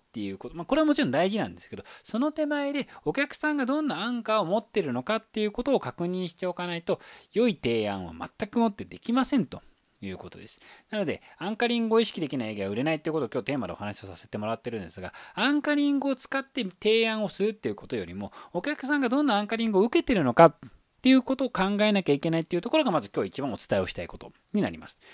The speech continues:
で、もう一個アンカリングの使い方としては、自分自身の見せ方も使えるわけですよ。例えばですよ、自己紹介で、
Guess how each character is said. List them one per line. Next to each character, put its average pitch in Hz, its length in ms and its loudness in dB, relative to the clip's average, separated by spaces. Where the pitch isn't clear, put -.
で、 175 80 -8
も 277 180 0
う 403 60 -2
一 285 40 -14
個 185 120 -4
ア 180 100 0
ン 240 80 -6
カ 269 80 -4
リ 254 120 0
ン 254 60 0
グ 262 60 0
の 254 80 -2
使 - 260 -6
い 254 60 -4
方 254 180 -6
と 120 120 -10
し - 40 -14
て 110 60 -8
は、 92 40 -6
自 120 140 -8
分 262 120 -4
自 339 120 -6
身 320 100 -6
の 151 80 -4
見 117 100 -6
せ 214 160 -2
方 277 220 -4
も 104 100 -8
使 - 180 -8
え 110 60 -4
る 117 80 0
わ 120 60 -2
け 101 80 -12
で 95 60 -18
す - 120 -20
よ。 - 100 -18
例 294 60 2
え 294 40 0
ば 285 60 2
で 214 60 0
す - 40 -6
よ、 120 60 2
自 117 120 -6
己 - 20 -6
紹 170 240 2
介 107 160 0
で、 110 120 -4